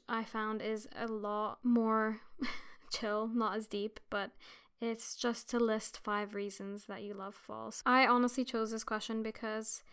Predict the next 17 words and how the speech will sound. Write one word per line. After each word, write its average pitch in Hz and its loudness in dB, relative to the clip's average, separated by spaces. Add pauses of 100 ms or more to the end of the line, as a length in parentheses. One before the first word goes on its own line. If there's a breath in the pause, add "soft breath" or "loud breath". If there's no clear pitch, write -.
(520 loud breath)
I 247 6
mean, 233 8
like, 220 6
the 233 4
whole 226 4
point 220 6
of 220 0
this 233 -2
episode 220 -2
is 220 -2
I'm 240 2
trying 247 4
to 247 -8
find 233 4
way-, 220 0
little 226 2
ways 220 0